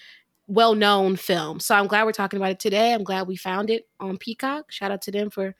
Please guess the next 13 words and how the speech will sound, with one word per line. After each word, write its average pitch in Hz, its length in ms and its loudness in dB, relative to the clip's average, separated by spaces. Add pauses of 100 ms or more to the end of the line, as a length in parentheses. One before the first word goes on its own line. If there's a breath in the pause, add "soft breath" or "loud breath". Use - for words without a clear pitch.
(560 soft breath)
putting 208 180 -4
some 202 140 -2
black 202 280 -2
indies 240 300 0
up. 214 380 -6
Uh, 220 200 -2
but 214 80 -8
what 247 100 -4
did 302 140 -6
you 370 100 0
think 180 240 -4
of 185 160 -14
Plenty? - 420 -10